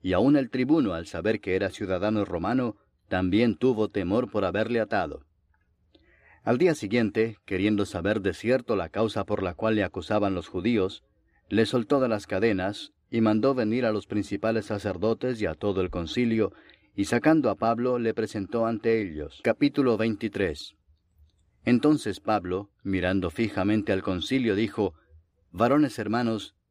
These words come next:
yo con toda buena conciencia he vivido delante de Dios hasta el día de hoy".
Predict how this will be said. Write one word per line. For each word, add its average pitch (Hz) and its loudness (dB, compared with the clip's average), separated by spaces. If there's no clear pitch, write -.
yo 104 2
con 95 -2
toda 117 2
buena 110 0
conciencia 113 -2
he 104 2
vivido 104 -2
delante 101 -2
de 98 -2
Dios 113 0
hasta 107 -6
el 95 -4
día 120 0
de 127 0
hoy". 90 -2